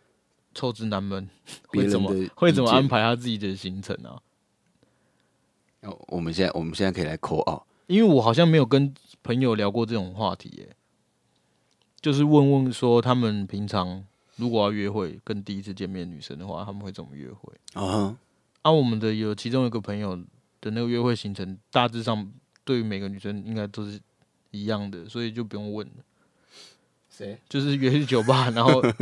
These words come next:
Speaker 1: 喝酒，喝醉了之后就去旅馆。
Speaker 2: 哦，他，他的行程只有两个。
Speaker 1: <clears throat> 就两个，就是约去喝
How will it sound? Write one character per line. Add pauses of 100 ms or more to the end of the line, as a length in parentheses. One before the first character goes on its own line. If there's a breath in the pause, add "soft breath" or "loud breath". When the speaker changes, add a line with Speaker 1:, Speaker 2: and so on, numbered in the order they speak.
Speaker 1:
喝
酒，
喝
醉
了
之
后
就
去
旅
馆。
Speaker 2:
哦，
他，
他
的
行
程
只
有
两
个。 (180)
Speaker 1:
<clears throat>
就
两
个，
就
是
约
去
喝